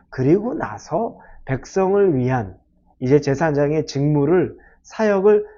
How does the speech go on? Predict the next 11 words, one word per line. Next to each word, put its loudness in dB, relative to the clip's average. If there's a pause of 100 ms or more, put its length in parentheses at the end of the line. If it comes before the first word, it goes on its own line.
시작하는 0
겁니다. -6 (460)
마음 2
급하게 -4
생각할 -10
필요 -8
없습니다. -16 (580)
우리 6 (220)
어디 2
교회를 4
이제 -2